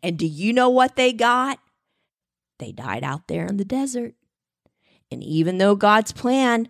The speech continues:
was for them to experience abundant life in the promised land, their words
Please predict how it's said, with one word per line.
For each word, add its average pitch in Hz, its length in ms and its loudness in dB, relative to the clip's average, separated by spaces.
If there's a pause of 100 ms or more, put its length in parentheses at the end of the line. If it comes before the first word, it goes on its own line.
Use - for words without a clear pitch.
was 147 280 0
for 165 160 -2
them 160 280 0
to 180 180 -4
experience 196 680 0
abundant 190 640 2
life 233 680 4
in 175 120 0
the 180 80 -2
promised 208 560 0
land, 143 440 -6 (720)
their 165 480 2
words 175 880 2